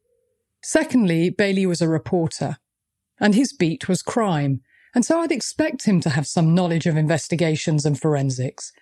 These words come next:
albeit remember forensic science and analysis was still new at this time and was very much in its infancy. And of course, Bailey may well have taken some countermeasures,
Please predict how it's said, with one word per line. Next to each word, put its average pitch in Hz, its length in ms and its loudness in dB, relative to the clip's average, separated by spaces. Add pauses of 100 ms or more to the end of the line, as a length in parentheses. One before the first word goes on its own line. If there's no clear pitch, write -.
(380)
albeit 285 400 2
remember 254 380 2
forensic 220 460 0
science 165 600 0
and 180 100 4
analysis 180 720 0
was 185 140 0
still 233 340 0
new 202 280 2
at 143 100 -2
this 147 200 -2
time 143 380 0
and 160 120 4
was 170 120 0
very 190 300 0
much 180 260 -2
in 151 80 2
its 139 180 -4
infancy. 139 760 -2 (560)
And 285 100 4
of 302 120 -2
course, 269 340 -2
Bailey 214 340 0
may 196 160 2
well 226 220 0
have 220 120 -2
taken 165 340 0
some 190 220 0
countermeasures, 151 920 -2